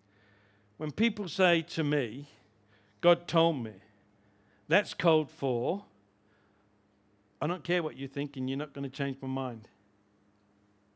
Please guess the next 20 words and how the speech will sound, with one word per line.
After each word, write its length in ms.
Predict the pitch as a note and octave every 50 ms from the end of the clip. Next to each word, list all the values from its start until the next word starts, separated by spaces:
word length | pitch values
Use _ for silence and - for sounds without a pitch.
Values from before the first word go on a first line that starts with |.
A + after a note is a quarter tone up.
| _ _ _ _ _ _ _ _ _ _ _ _ _ _ _ _ _ _ _ _ _ _ _ _ _ _ _ _ _ _ _ _ _ _ _ _ _ _ _ _ _ _ _
A-, 200 | - - - -
anybody 360 | - F#3+ G3+ G3+ G3 F#3 G3+ F#3+
found 320 | - G3+ G3 F#3+ F#3+ F#3+
that? 100 | G3+ - - -
Had, 280 | D3 F3 G3 F#3+ G#3 - - C3 -
"God, 240 | F3+ G3 G#3 F#3 - - - - _ _ _ _ _ _ _ _
God 300 | - G3+ A#3 A#3 - -
told 260 | - A3 A3 A3 G#3
me." 220 | F3+ D#3+ C#3 A#2 G#2 - _ _ _ _ _ _ _ _ _ _ _ _ _ _ _ _ _ _ _ _ _ _ _ _ _ - - _
How 140 | - F#3+ A3+
can 220 | A3 - A3 G#3 G3+
you 80 | G3
argue 320 | G3+ G#3 G#3+ G#3 G3+ G#3+ G3
with 120 | F#3 D3+
that? 280 | D#3 C#3+ B2 A2 - - - - _ _ _ _ _ _ _ _ _ _ _ _ _ _ _ _ _ _ _ _ _ _ _ _ _
And 140 | D#3+ F3 F3+
I've 100 | F3+ C#3+
gotta 220 | - G3 G#3+ A#3+
tell 260 | - - A#3 A3 F3+ D#3
you, 140 | C#3 C#3+